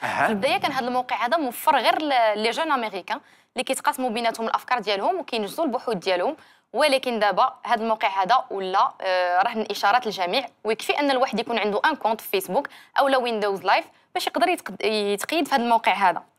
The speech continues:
Speaker 2: فالسوشيال كيعطي الفرصه للمستعمل باش يدير الابحاث ويتبع المواضيع اللي كتهمه،
Speaker 1: مهم.
Speaker 2: بحال الرياضه، الطبخ، آه، الافلام، الموسيقى وغيرهم من المواضيع.
Speaker 1: آه، كاع لي
Speaker 2: بحال
Speaker 1: سونت
Speaker 2: هاد،
Speaker 1: انتيري. آه.
Speaker 2: تماما. وبحال، وبحال كاع المواقع الاجتماعيه، حتى هو كيعطي الفرصه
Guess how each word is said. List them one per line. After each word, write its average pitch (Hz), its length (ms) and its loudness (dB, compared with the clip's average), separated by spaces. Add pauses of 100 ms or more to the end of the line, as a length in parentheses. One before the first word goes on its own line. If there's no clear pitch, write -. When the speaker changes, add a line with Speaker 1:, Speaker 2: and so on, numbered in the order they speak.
(220)
Speaker 2:
فالسوشيال 269 520 0
كيعطي 254 240 -2
الفرصه 240 320 -4
للمستعمل 220 580 -2 (260)
باش - 180 -4
يدير 214 240 2
الابحاث 208 540 0 (340)
ويتبع 220 680 0
المواضيع 247 380 0
اللي 220 120 -4
كتهمه، 202 480 -6 (100)
Speaker 1:
مهم. 127 120 -8
Speaker 2:
بحال 220 180 0
الرياضه، 190 420 2
الطبخ، - 600 -4 (300)
آه، 175 500 2
الافلام، 196 560 0
الموسيقى 214 600 0
وغيرهم 269 400 2
من 233 180 0
المواضيع. 190 720 2
Speaker 1:
آه، 107 40 -6
كاع 143 160 2
لي - 80 -2
Speaker 2:
بحال - 40 -2
Speaker 1:
سونت - 220 0
Speaker 2:
هاد، - 20 0
Speaker 1:
انتيري. 95 420 -6
آه. 101 160 -8
Speaker 2:
تماما. 220 460 0
وبحال، 196 300 2
وبحال 233 300 -2
كاع 320 120 0
المواقع 247 340 0
الاجتماعيه، 220 460 -2
حتى 320 140 -2
هو 233 180 -2
كيعطي 226 240 0
الفرصه 226 440 0